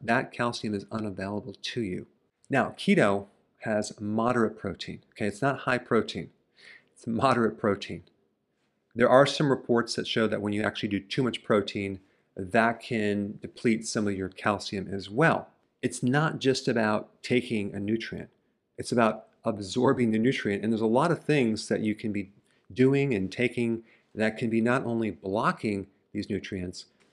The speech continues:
but causing these nutrients to be eliminated through your body.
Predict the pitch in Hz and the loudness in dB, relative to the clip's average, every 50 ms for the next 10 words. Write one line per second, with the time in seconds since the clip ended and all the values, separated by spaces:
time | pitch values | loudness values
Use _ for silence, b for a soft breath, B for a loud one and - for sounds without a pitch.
0 | _ - - 123 117 - - - 143 135 143 135 139 131 127 120 113 110 - 117 | _ -2 0 0 0 0 -4 -2 0 0 2 2 2 2 4 4 4 4 2 0
1 | 110 113 - 113 101 98 98 - - - - 113 104 98 104 104 - 98 98 101 | 0 0 0 -4 -2 -4 -4 -6 -8 -8 -4 -4 -2 -2 -2 -4 -2 -2 0 2
2 | 110 110 113 110 104 95 95 95 - - 98 90 87 85 101 95 98 92 87 85 | 2 2 2 2 0 0 -2 -6 -6 -8 -8 -8 -8 -6 -4 -4 -4 -4 -8 -10